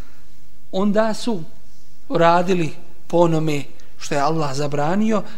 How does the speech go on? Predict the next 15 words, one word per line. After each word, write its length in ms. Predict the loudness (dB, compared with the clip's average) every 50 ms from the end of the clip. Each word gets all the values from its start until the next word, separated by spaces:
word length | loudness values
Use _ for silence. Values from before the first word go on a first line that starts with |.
| -2
pa 140 | -2 0 0
su 140 | 0 0 0
se 240 | 0 0 0 0 0 -2 -4 -4 -4 -2 0
razišli 640 | 2 4 4 4 4 4 0 0 0 0 0 -2 -2 -2 -2 -2 -2 -2 0
i 260 | 2 2 2 2 2 0 -2 -2 -2 -2
svaki 880 | -2 -2 -2 0 0 0 0 0 0 -2 0 0 0 0 0 0 -2 -2 -2 -2 -2 -2 -2 -2 -2
su 380 | -2 -2 -2 -2 -2 -2 -2 -2 -2 -2 -2 -2 -2 -2 -2 -2 -2
na 340 | -2 -2 0 0 0 0 0 -2 -2 -2 -2 -2 -2 -2 0
onome 600 | 2 4 4 4 4 2 2 2 0 0 0 -2 -2 -2 -2 -2 -2 -2 -2 -2
na 100 | -4 -4
čemu 440 | -2 -2 -2 0 0 0 0 0 0
su 240 | -2 -2 -2 -2 -2 -2 -2 -2 -2 -2 -2
se 320 | -2 -2 -2 -2 -2 -2 -2 -2 -2 -2 -2 -2 -2 -2 -2 -2 -2 -2 0
okupili. 580 | 0 0 0 2 0 -2 -2 -2 -2 -4 -2 -2
Dakle, 380 | 0 0 0 0 -2 -2 -2